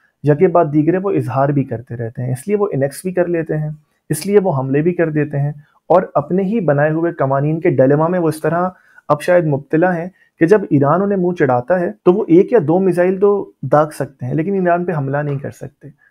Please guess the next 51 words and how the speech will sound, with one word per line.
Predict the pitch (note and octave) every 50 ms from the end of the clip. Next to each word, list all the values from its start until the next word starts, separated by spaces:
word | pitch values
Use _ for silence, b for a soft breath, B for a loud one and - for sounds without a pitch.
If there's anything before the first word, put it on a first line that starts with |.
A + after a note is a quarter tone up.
| _ - D3+
वो | F3+ F#3 -
ईरान | E3+ F3 E3+ F3 F#3+
पे | F#3 A#3
पाबंदियां | A3+ - - C3 B2+ D3 D3+ E3 F#3 G#3 G#3+
तो | G#3+ F#3+
लगा | D3+ C#3 D3 E3+ F3+
सकते | - D3 B2+ - _ -
हैं, | A#2 A#2 - _ _ _ _ _ _ -
लेकिन | D3+ D3 E3 D#3+ A3+ A#3
उस | A#3 - - -
पे | - G3+
हमला | F#3 - C#3 C#3 C#3+ D#3 F3
करने | F3+ F3 E3+ D#3+ D#3 D#3 D#3
के | D#3+
लिए | E3+ E3+ F3+
उन्हें | F#3 F3+ F3+ F3
एक | D3+
बहुत | C#3+ C#3+ E3 E3
बड़े | D3+ D3+ D3 E3
प्रोसेस | E3+ - C3+ B2+ - E3 D#3+
से | - E3
जाना | C#3+ C#3 C3 C3 C3+
पड़ेगा, | C3 - B2+ B2+ B2+ B2+ D#3+ - - b b b b b b
जो | D#3+ E3
हकीकी | B2+ C#3+ C#3+ E3 D#3+ E3 G3 F#3+
बात | F#3 D#3+ D#3 D3+ - F3+
है, | F#3
उन्हीं | - - D3+ C#3 C3 E3 F3+
का | F3+ E3
बनाया | C3+ C3+ B2 A#2+ A#2+ A#2+ A#2
हुआ | A2+ A#2 B2 B2 A#2 A#2
है। | B2 C3+ - _ _ _ _ _ -
इसलिए, | E3+ F3+ - G3+ G3 G#3+ A3 A#3+ B3+ B3+ b b b b b b b b _ -
अ, | D3+
वॉरफेयर | D3 D3 C3 A#2+ C3+ C#3+ D3+ D3+ D3+ - G3 G3 F#3+
के | F#3+ F3
डिस्कोर्स | D3+ C3 C3+ C3 - - C3+ C3+ C3 B2+ - -
में, | C3+ C3 C#3 D#3
ह्यूमन | - _ _ _ _ - C#3 D#3 D#3+ E3 D#3+ D3+
राइट्स | D3 D#3 E3 D#3+ -
के | - D#3
डिस्कोर्स | C3+ C3 B2 - - C3+ C3 B2+ B2+ - -
में | E3
ये | F3+ F3+ E3
बात | B2+ C3 C3+ C3+ C3+ -
होती | C3+ B2+ C3 E3+
है, | E3+ D3+
अगर | C#3 C3+ C3+
आप | C3+ C3+ C3+
पेपर्स | B2+ B2+ C3 D3+ D#3+ D#3
पढ़ें, | - - C#3 C3+ E3 -